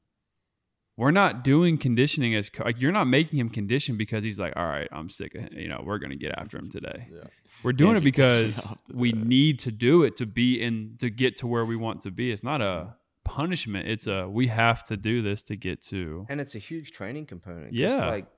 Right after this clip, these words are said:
Speaker 4: just like hitting baseballs, just like lifting weights, conditioning is a huge part of the game, and it's getting more important because of how the game's adapting, trying to speed it up. You have to be able to recover between plays, you know, and, and, you know,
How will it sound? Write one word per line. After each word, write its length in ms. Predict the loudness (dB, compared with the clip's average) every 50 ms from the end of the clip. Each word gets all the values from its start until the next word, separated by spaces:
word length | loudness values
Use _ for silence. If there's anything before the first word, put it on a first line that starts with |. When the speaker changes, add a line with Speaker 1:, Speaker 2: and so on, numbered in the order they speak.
| _ -20
Speaker 4:
just 260 | -18 -16 -16 -12 -8 -8
like 160 | -8 -8 -8
hitting 300 | -10 -8 -8 -6 -6 -6
baseballs, 560 | -4 -4 -6 -6 -8 -10 -10 -8 -10 -10 _
just 220 | -16 -16 -16 -12 -10
like 180 | -10 -10 -10 -10
lifting 400 | -12 -12 -12 -12 -12 -10 -10 -8
weights, 480 | -8 -8 -8 -10 -10 -12 -14 -18 -18 _ _ _ _ _ _ _
conditioning 640 | -12 -10 -8 -8 -8 -10 -10 -10 -10 -8 -8 -8 -8
is 240 | -8 -10 -10 -12 -14
a 40 | -16
huge 360 | -14 -12 -12 -12 -12 -12 -14 -12
part 200 | -10 -8 -8 -10
of 80 | -12
the 60 | -14 -16
game, 400 | -14 -12 -12 -12 -12 -14 -16 _ _ _ _
and 120 | -14 -12 -12
it's 120 | -12 -12
getting 300 | -10 -10 -8 -8 -8 -10
more 260 | -10 -10 -10 -10 -10
important 560 | -12 -14 -16 -16 -18 -18 -16 -16 -18 -20 -20 -20 _ _ _ -20
because 340 | -20 -18 _ -14 -14 -14 -14
of 80 | -18 -18 -16
how 140 | -14 -14 -14
the 100 | -14 -14
game's 400 | -14 -12 -12 -12 -12 -14 -16 -18 -20 -20 _
adapting, 600 | -20 -18 -16 -14 -14 -16 -16 _ -18 -20 -20 -20 _
trying 180 | _ -16 -16 -16
to 60 | -16
speed 320 | -18 -18 -16 -16 -16 -14
it 80 | -14 -14
up. 240 | -14 -14 -16 -18 _ _ _ _ _ _ _ _ _ _ _ -18
You 80 | -16 -14
have 240 | -12 -12 -12 -12 -12
to 80 | -12
be 120 | -10 -8 -6
able 140 | -6 -8 -8
to 60 | -10
recover 460 | -12 -16 _ -14 -12 -12 -12 -12 -14
between 600 | -16 -16 -20 -20 -20 -18 -16 -14 -14 -14 -14 -16
plays, 580 | _ -14 -12 -10 -10 -10 -10 -12 -14 -16 -20 -20 _ _ _ _ _ _ _ -16
you 140 | -12 -12
know, 180 | -10 -10 -10 -12
and, 480 | -12 -14 -14 -14 -14 -14 -14 -14 -14 -14
and, 260 | -14 -14 -14 -14 -14
you 120 | -14 -14 -14
know, 160 | -14 -16